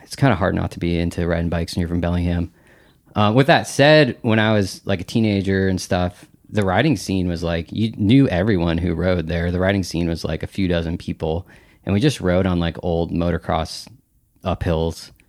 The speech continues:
Like, we rode down them, you know, there wasn't really mountain bike trails specifically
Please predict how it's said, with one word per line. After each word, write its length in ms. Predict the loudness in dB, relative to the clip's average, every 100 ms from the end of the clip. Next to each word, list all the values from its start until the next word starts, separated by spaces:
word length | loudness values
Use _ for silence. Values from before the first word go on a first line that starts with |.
| _ _ _ -6
Like, 180 | -4
we 100 | -2
rode 220 | 0 0 0
down 260 | -2 0
them, 300 | 0 -2 -4 -6
you 140 | -4 -2
know, 360 | 0 -2 -4 -4
there 100 | 0
wasn't 340 | 2 2 -2 -4
really 360 | -2 0 0 -2
mountain 460 | -2 -4 -2 -2
bike 180 | -2 -6
trails 380 | -4 -2 -2 -4
specifically 920 | -10 -16 -8 -6 -4 -4 0 0 0